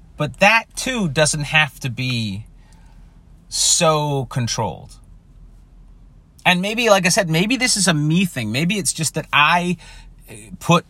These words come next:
too much control over my thinking because I'm a worrier,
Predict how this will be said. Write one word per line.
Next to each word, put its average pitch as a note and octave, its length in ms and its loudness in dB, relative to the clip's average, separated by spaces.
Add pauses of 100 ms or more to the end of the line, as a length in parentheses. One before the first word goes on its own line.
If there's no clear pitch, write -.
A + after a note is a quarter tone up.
too G#3 500 0
much E3+ 480 2
control D#3 480 -2
over C#3 160 -2
my C3 140 -2
thinking C#3+ 500 -2
because F#3+ 380 0
I'm D3 120 -2
a A#2+ 60 -2
worrier, A2+ 460 2